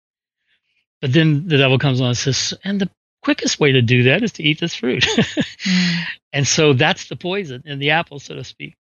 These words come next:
Speaker 1: That the, the apple itself, you know, probably looks really beautiful, all those things. And, and, and the thing that the devil was offering her to be like God is something we were made to be.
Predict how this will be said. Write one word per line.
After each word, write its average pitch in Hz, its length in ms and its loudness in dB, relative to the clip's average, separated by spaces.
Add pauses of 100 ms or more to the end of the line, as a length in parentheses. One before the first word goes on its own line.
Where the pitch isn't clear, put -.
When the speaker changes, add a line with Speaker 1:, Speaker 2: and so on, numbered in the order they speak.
(380)
Speaker 1:
That 135 280 -2
the, 147 200 0
the 139 160 6
apple 151 260 2
itself, 160 560 -8
you 156 180 -18
know, 226 220 -16 (240)
probably 120 160 -18
looks 139 240 -16
really 156 220 -12 (260)
beautiful, 135 320 -4
all 139 140 0
those 147 180 0
things. 151 300 0
And, 139 180 2
and, 139 300 0
and 139 160 2
the 143 60 2
thing 165 240 0
that 170 140 -6
the 170 60 -2
devil 156 260 2
was 151 140 0
offering 151 340 0
her 113 120 -4
to 113 80 -2
be 135 180 0
like 156 200 0
God 151 460 -2
is 123 140 -6
something - 300 0
we 156 120 4
were 175 120 2
made 180 300 4
to 135 80 -8
be. 110 180 -8